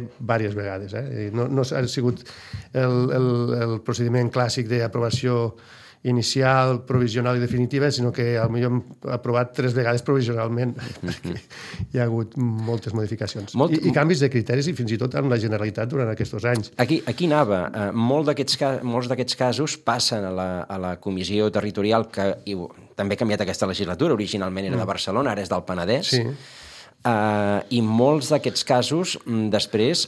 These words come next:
Speaker 2: retornen sense, sense haver aprovats per un posterior estudi, és a dir, que, que són, són, es veu que ja són casos d'entrada molt complexos. No sé si altres municipis es troben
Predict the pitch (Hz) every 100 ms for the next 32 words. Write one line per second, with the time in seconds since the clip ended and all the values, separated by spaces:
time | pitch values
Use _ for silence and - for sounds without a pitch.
0 | - 113 107 104 135 151 156 120 107 -
1 | 104 - 101 95 90 90 95 95 120 107
2 | 104 104 107 127 170 - 131 113 120 117
3 | 110 110 110 - 202 175 104 98 92 87
4 | 92 85 87 82 104 107 107 101 - 104
5 | 107 104 82 82 85 113 - 127 110 110
6 | 113 110 110 151 156 - - - - -
7 | 190 185 139 127 113 - 98 90 160 104
8 | 101 113 120 131 110 101 104 95 104 101
9 | 110 98 98 92 - 107 104